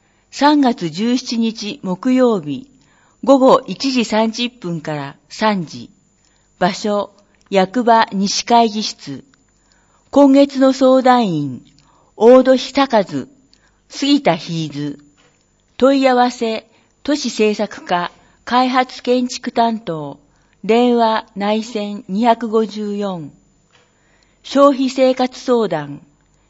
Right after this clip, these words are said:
契約や商品の品質、クレジットなどの債務についての相談。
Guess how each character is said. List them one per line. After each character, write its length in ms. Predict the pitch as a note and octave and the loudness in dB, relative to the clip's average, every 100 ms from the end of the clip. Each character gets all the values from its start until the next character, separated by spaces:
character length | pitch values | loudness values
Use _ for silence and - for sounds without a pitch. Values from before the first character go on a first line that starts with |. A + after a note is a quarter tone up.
| _ _ _ | _ _ _
契 260 | - C#4+ C#4 | 0 2 4
約 280 | C4+ C4 B3 | 2 2 0
や 300 | A#3+ A#3 - | 2 2 -2
商 380 | - - D4 D4+ | -14 -4 -2 0
品 240 | C4+ G3+ | -2 -4
の 120 | E3+ E3 | -4 -4
品 300 | - F3+ F3 | -6 -8 -8
質、 440 | - - D#3+ C#3+ _ _ _ - | -10 -14 -16 -16 _ _ _ -10
ク 120 | A3 | -2
レ 160 | C4+ C#4+ | 0 0
ジ 100 | C4+ | -4
ッ 80 | - | -4
ト 140 | E3+ | -4
な 140 | G3 | -2
ど 100 | G3+ | -4
の 120 | F3+ D#3+ | -4 -6
債 260 | A3 B3+ | -2 0
務 160 | C4 G3+ | 0 -4
に 160 | E3 | -6
つ 160 | D#3 A3 | -8 -8
い 100 | G#3 | -8
て 100 | E3 | -6
の 160 | D3+ C#3 | -8 -8
相 300 | - D3+ D3 | -8 -10 -8
談。 380 | C#3+ C#3 C3+ | -10 -10 -12